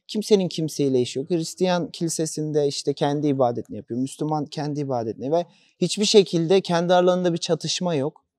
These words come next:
En azından ben bu şekilde gördüm, yaşadım beş ayda, altı ayda. Hani benim en çok sevdiğim yönü Hatay'ın insanıydı. Çünkü çok sıcak bir insanı ve güler yüzlü bir insanı vardı. Aynı şekilde bizim <laughs> çalışanlar da o şekilde. Yani sürekli gülerler.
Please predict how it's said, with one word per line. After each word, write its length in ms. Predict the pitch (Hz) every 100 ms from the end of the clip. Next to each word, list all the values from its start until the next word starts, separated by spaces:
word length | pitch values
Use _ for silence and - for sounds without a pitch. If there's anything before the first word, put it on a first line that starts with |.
| -
En 120 | 165
azından 300 | 160 165 156
ben 180 | 156 156
bu 60 |
şekilde 440 | 156 151 127 110 113
gördüm, 420 | 110 107 104 113
yaşadım 440 | 107 - 110 110
beş 220 | 107 110 -
ayda, 260 | 107 107
altı 280 | 104 104 -
ayda. 320 | 107 101 185 - _ _
Hani 140 | 160 156
benim 200 | 180 196
en 120 | 202
çok 220 | - 170
sevdiğim 460 | - 170 165 185 180
yönü 160 | 156
Hatay'ın 360 | 156 170 175 147
insanıydı. 800 | 151 143 147 143 151 131 147 190 _ _
Çünkü 160 | 156
çok 240 | - 196 -
sıcak 420 | - 139 131 -
bir 60 | 123
insanı 300 | 117 156 160
ve 40 |
güler 340 | 143 135 143
yüzlü 380 | 131 117 117 117
bir 80 | 120
insanı 380 | 113 - 127 127
vardı. 340 | 110 98 135 - _ _ _
Aynı 180 | 139 147
şekilde 340 | 151 147 143
bizim 260 | 131 131 160
<laughs> 0 |
çalışanlar 720 | - 143 139 143 147 147 139
da 120 | 135
o 60 | 123
şekilde. 300 | - 120 123
Yani 100 | 139
sürekli 440 | - 190 151 165
gülerler. 540 | 147 147 143 131 104